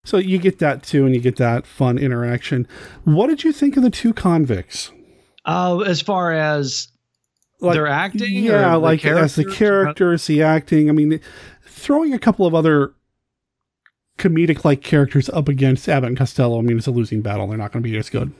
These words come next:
Speaker 1: obviously.
Speaker 2: But it is the boys' movie. You're never gonna top Abbott and Costello. I think the reason they did that was because so they, they could have mistaken identity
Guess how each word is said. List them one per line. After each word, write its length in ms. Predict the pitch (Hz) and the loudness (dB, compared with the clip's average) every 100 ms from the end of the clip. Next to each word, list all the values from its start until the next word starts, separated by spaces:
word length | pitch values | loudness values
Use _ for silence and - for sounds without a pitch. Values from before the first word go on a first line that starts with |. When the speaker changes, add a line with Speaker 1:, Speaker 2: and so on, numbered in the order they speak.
| - | -8
Speaker 1:
obviously. 500 | 120 107 - - 151 | -6 -6 -8 -10 -6
Speaker 2:
But 140 | 185 | -4
it 100 | 180 | -2
is 160 | 190 160 | -2 -2
the 40 | 143 | -2
boys' 320 | 139 135 117 | 0 0 2
movie. 380 | 123 110 92 - | 0 0 -2 -2
You're 160 | 175 | 2
never 260 | 175 190 185 | 2 2 2
gonna 160 | 156 135 | 0 0
top 280 | 139 123 | 0 0
Abbott 200 | 123 113 110 | -2 -2 -4
and 80 | 107 | -4
Costello. 400 | 107 143 120 113 | -4 -2 -2 -2
I 80 | 147 | -2
think 220 | 247 240 | -2 -2
the 100 | 190 | 0
reason 320 | 170 175 143 | 0 0 0
they 100 | 139 | 0
did 200 | 123 135 | 0 -2
that 180 | 131 131 | 0 -2
was 140 | 123 | -4
because 360 | 113 120 139 123 | -4 -2 -2 0
so 80 | 135 | -2
they, 240 | 123 120 - | 0 -2 -2
they 120 | 151 | -4
could 320 | 117 143 143 - | -2 0 -2 -2
have 200 | 120 127 | -2 0
mistaken 440 | 131 117 135 135 123 | 2 0 -2 0 0
identity 640 | 117 120 120 123 120 117 | 0 0 0 0 0 -4